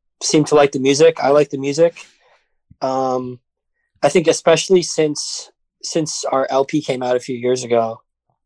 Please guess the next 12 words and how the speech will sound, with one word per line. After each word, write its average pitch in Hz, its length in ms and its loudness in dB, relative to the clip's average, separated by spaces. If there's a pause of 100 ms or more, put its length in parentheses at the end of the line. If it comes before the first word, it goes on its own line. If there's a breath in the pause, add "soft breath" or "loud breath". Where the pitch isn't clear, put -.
(640)
there's 131 220 2
been, 131 460 0 (640)
you 151 160 0
know, 143 160 6
bec-, - 280 -2
there, 151 200 6
there 143 180 4
becomes 156 380 0
a 139 60 0
point 143 400 0
in 127 120 -4
any 127 420 -4